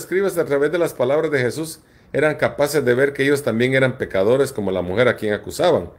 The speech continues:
y que no eran perfectos. La mujer que esperaba ser castigada por su error recibió una amorosa acogida por el Señor, y eso lo vamos a ver ahorita.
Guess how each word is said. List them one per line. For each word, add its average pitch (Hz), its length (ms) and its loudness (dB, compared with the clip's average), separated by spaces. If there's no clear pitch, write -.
y 113 80 -2
que 113 140 0
no 127 160 4
eran 151 360 0
perfectos. 107 760 -2
La 98 120 2
mujer 127 280 2
que 165 100 -2
esperaba 131 720 2
ser 139 240 0
castigada 135 560 2
por 110 120 0
su 104 120 -2
error 135 220 2
recibió 117 360 0
una 131 160 2
amorosa 113 460 0
acogida 117 420 -2
por 92 140 -4
el 82 100 -10
Señor, 135 320 0
y 113 40 2
eso 120 160 -2
lo 120 80 2
vamos 117 200 -2
a 113 60 -4
ver 117 80 0
ahorita. 143 400 -2